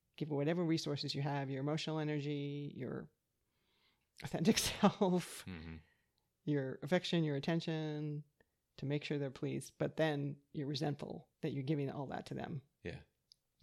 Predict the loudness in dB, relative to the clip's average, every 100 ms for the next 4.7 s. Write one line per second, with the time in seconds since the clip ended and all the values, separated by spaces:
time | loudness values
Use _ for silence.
0 | -4 4 6 8 6 4 2 6 6 6
1 | 6 4 2 2 0 -4 -6 -4 -2 -2
2 | -4 -2 0 4 4 4 2 2 2 2
3 | 2 2 4 4 6 2 -4 -20 -20 -20
4 | _ _ -16 -16 -8 -4 -4